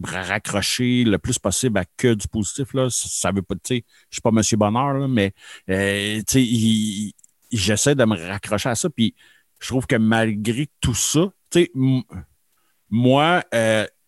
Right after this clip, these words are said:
j'aime les gens, mais j'aime choisir mon, mon monde. Si tu rentres du monde dans mon univers que je connais pas,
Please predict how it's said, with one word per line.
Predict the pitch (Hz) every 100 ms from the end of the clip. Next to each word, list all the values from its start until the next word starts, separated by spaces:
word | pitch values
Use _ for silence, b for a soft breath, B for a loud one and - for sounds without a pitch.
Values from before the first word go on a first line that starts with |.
| _ -
j'aime | 110 104 101 123 160 156
les | 131 120 117
gens, | 98 131 196 - _ _ _ _ -
mais | 107
j'aime | 110 113
choisir | - - 120 120 113 131 151 151 135 - - _ _ _ _
mon, | 95 98 107 107 107 104 101 - _ _ _
mon | - 92 98 104 104 101
monde. | 113 151 160 b b b b
Si | - - -
tu | - 127
rentres | 110 131 151 147
du | 110 120
monde | 127 147 151 147
dans | 123 113
mon | 110 110
univers | 107 104 104 117 131 127 -
que | 98
je | - - -
connais | 113 104 98
pas, | - 131 147